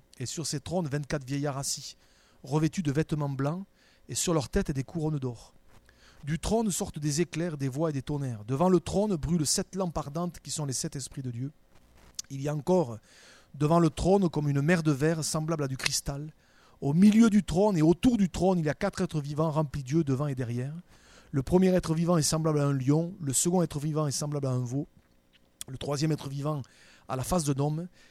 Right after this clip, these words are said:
et le quatrième être vivant est semblable à un aigle qui vole.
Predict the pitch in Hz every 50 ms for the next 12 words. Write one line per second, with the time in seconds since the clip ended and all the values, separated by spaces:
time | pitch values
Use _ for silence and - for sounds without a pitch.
0 | _ _ _ _ - - 131 127 - 185 170 - - 170 165 156 147 131 - -
1 | 156 147 - 151 139 135 139 131 156 160 165 165 135 - - 151 139 147 156 147
2 | 139 131 131 151 160 143 143 127 - 131 120 117 131 127 110 101